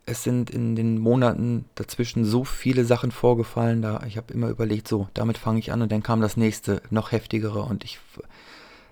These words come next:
äh, man ist im Prinzip, oder ich bin, ich muss jetzt von mir sprechen, ich bin überwältigt von diesen schlimmen neuen Gegebenheiten, die es hier in Deutschland noch nie gab und die,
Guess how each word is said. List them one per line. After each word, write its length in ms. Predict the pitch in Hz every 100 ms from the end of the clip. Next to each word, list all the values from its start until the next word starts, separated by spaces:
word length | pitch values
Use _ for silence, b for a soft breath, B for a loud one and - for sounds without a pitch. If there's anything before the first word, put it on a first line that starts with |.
| -
äh, 100 | 95
man 200 | 101 117
ist 180 | 110 -
im 80 | 117
Prinzip, 340 | - 113 123
oder 220 | 101 95
ich 200 | 113 -
bin, 260 | - 110 110
ich 140 | -
muss 180 | 107 104
jetzt 120 | 104
von 140 | - 104
mir 140 | 110
sprechen, 300 | - 101 107
ich 180 | - -
bin 240 | 107 107
überwältigt 680 | 101 - 110 107 123 120 -
von 180 | - 117
diesen 320 | 113 117 110 -
schlimmen 400 | - 131 135 139 - _ _ -
neuen 580 | 123 120 127 131 127 - _ -
Gegebenheiten, 760 | 123 117 131 113 110 107 113
die 160 | 107 107
es 180 | 110 -
hier 180 | - 113
in 40 |
Deutschland 320 | 110 113 101
noch 160 | 104 107
nie 220 | 127 135
gab 320 | 120 110 104
und 200 | - 110
die, 200 | 104 107